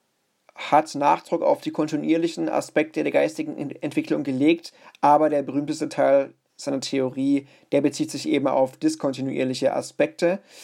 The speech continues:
Da haben wir in dem, in der letzten Folge was drüber gehört, über diskontinuierlich und kontinuierlich. Ähm, ja, und zwar ging es da um die kognitive Entwicklung.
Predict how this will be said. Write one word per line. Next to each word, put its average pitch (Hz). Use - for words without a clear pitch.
Da 135
haben 139
wir 139
in 131
dem, 131
in -
der 127
letzten 135
Folge 135
was 135
drüber 131
gehört, 131
über 131
diskontinuierlich 135
und 131
kontinuierlich. 131
Ähm, 139
ja, 180
und 156
zwar 156
ging 170
es 165
da 165
um 165
die 160
kognitive 160
Entwicklung. 139